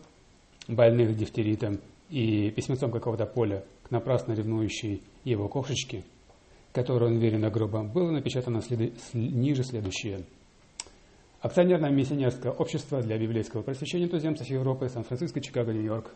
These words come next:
ищет деятельных миссионеров в различные страны, а также агентов по продаже патентованных препаратов, являться в отель Дель Круа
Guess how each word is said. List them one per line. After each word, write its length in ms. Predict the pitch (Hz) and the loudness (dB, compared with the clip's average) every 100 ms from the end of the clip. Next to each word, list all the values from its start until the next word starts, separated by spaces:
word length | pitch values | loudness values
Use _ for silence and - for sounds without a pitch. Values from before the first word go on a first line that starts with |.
| - - - | -20 -20 -4
ищет 320 | 156 131 123 - - - - - - - | 0 0 -2 -6 -18 -20 -20 -20 -20 -12
деятельных 500 | 110 113 117 120 113 | 0 4 4 4 2
миссионеров 580 | 123 113 117 127 143 135 | -2 -2 0 2 0 0
в 20 | |
различные 500 | 117 117 123 - 113 | 0 0 0 -2 -4
страны, 340 | - - 143 143 | -2 0 0 2
а 80 | 220 | 2
также 240 | 175 139 | 2 4
агентов 320 | 135 123 127 - - - - | 4 2 0 -2 -10 -8 -2
по 80 | |
продаже 480 | 131 123 117 110 113 - - | 4 6 6 4 2 -2 0
патентованных 580 | 127 113 123 117 107 | 2 4 4 2 0
препаратов, 500 | - 110 110 104 98 - - - - - - | 0 2 4 4 0 -4 -18 -20 -20 -20 -6
являться 680 | 127 113 143 139 120 - 113 | -2 6 6 8 4 2 0
в 60 | 110 | 2
отель 360 | 117 117 107 | 4 2 0
Дель 280 | 104 143 123 | 2 2 4
Круа 400 | 113 107 131 139 | 4 4 4 2